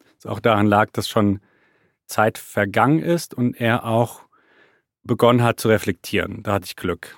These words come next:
Also da gibt's auch ganz andere. Der Betreuer hat uns dann alleine gelassen und dann haben wir bestimmt so drei Stunden mindestens gesprochen. Und ich hab gemerkt, dass er sich selber die Geschichte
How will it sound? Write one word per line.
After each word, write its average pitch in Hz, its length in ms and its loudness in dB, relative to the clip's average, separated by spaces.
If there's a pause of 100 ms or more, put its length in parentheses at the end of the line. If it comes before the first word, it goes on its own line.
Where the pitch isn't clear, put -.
(120)
Also 98 200 -6
da 98 80 0
gibt's - 220 -2
auch 101 100 0
ganz 98 220 -2
andere. 117 640 4 (420)
Der 117 100 2
Betreuer 131 340 4
hat 131 120 -2
uns 110 140 -6
dann 110 240 2
alleine 113 460 2
gelassen 147 680 0 (480)
und 113 160 0
dann 120 160 2
haben 117 120 4
wir 110 100 4
bestimmt 110 300 0
so 113 120 -4
drei 101 220 0
Stunden 98 500 -2
mindestens 110 480 0
gesprochen. 104 640 -6 (1080)
Und 123 140 4
ich 123 120 2
hab 151 120 0
gemerkt, 117 600 2
dass 117 160 0
er 117 80 2
sich 107 200 -2
selber 120 440 4
die 95 140 -2
Geschichte 104 580 -4